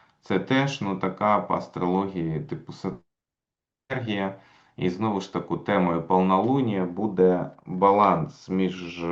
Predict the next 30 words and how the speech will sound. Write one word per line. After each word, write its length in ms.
бажаннями 1040
і 520
правилами. 840
Ну, 180
це 200
можна, 760
о, 260
собі 340
представити, 840
як 260
внутрішній 640
капризний 760
ребенок 580
буде 260
топать 460
ножками 540
і 60
казати: 520
«Я 200
хочу, 440
я 180
хочу, 400
я 200
хочу». 560
А 200
внутрішній 640
дорослий 600
буде 340
казати: 600
«Ну, 500